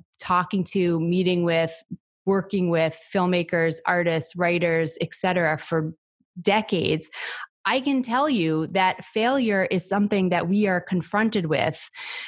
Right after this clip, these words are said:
personally all of the time. And so if you don't start to become comfortable with the i-, idea of failure, not as something that you're gonna kinda sweep under the rug or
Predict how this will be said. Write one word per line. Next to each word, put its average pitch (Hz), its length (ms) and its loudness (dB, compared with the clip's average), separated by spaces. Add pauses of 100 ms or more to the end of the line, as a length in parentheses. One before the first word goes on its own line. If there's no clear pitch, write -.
(100)
personally 180 840 0
all 202 260 2
of 180 140 -4
the 175 100 0
time. - 540 -2 (360)
And 196 220 2
so 202 440 0
if 196 140 0
you 247 140 0
don't 294 300 -2
start 233 300 0
to 233 80 0
become 202 360 0
comfortable 226 600 0
with 175 160 0
the 190 140 -4
i-, 180 300 2 (100)
idea 175 420 2
of 175 100 -6
failure, 202 440 0
not 185 320 2
as 302 160 -2
something 277 360 0
that 254 120 0
you're 233 160 0
gonna 214 320 2 (300)
kinda 190 340 0 (180)
sweep 247 420 -2
under 214 260 0
the 170 140 0
rug 196 440 0
or 165 280 0